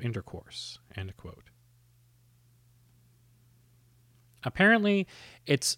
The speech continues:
not only the pre-clear that has gotten sexually stimulated in such an atmosphere. One male auditor wrote in his pre-clear's file that she was, quote, "sexy as hell."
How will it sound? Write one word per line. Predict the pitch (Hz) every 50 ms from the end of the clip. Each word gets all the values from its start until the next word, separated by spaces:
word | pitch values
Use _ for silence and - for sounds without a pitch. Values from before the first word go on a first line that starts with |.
| _ _
not | - 135 143 151 170 190 - - -
only | 139 143 147 147 151 156
the | 147 131
pre-clear | - - - - 143 139 143 - - - 110 98 92 98
that | 104 101
has | 101 113 101
gotten | 92 120 113 113 113 110
sexually | - - 117 113 - - 131 127
stimulated | 120 - - 95 87 90 87 85 87 90 90 95
in | 92
such | 90 - 92 - -
an | 92
atmosphere. | 90 104 104 92 98 - - - 90 85 - - - _ _ _ _ _ _ _
One | - 120 113 113 107 101
male | 98 107 123 127 123
auditor | 107 104 104 98 101 98 107 113 113
wrote | 104 107 117 120
in | 113 101
his | 110 104
pre-clear's | - - - 123 131 - - 120 113 110 -
file | - - 139 135 143 139 131
that | 113 113 113 - - - _ - - _ _ _
she | - - - - 135
was, | 120 120 113 110 107 104 104
quote, | - - - 127 113 107 - - _
"sexy | - - - 131 123 - - - 120 117 95
as | 101 95 90 -
hell." | - - 107 95 87 - - -